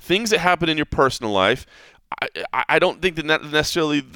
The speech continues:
the result of that should mean that you lose your professional life. Now, I know I may be in the, in the, in the minority about that, but it, but I will say this.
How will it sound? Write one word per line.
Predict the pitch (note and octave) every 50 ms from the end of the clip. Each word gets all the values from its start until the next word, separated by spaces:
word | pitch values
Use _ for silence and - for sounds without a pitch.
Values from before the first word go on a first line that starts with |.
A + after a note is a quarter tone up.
| - -
the | C3 B2+
result | B2+ A#2+ G#2+ C3 D#3 C#3+ C3+ -
of | C#3+ C3
that | B2+ A#2+ B2 C3 - -
should | - - D3+ C3+
mean | C#3 C#3 C#3 C3+
that | C3 -
you | - C#3 C#3+ C3+
lose | C3 C#3 C#3+ D#3+ E3 D#3+ D#3 D3+ C#3+ - - -
your | - C#3
professional | - F3 F3+ - B3 A3+ - - F3 D3+
life. | B2 A#2 A2+ A2 -
Now, | D#3+ E3 E3+
I | F3
know | F#3 F#3+ G3+
I | G3+ G3
may | G3+ G3
be | F#3 G3 F#3+
in | G3
the, | F#3+ F#3+ -
in | - F3
the, | F3+ F3 -
in | - E3+
the | E3+
minority | E3 E3 E3 F3+ F#3 F#3+ F#3
about | E3+ F3 F3
that, | - F#3+ - - - - - - -
but | - A2+
it, | B2+ - _ C3
but | A2+ C#3+ D3 -
I | - C3
will | D3 D#3+
say | D3+ - F#3+ F3+ F#3+
this. | G3+ C4 C#4+ A3+ - - -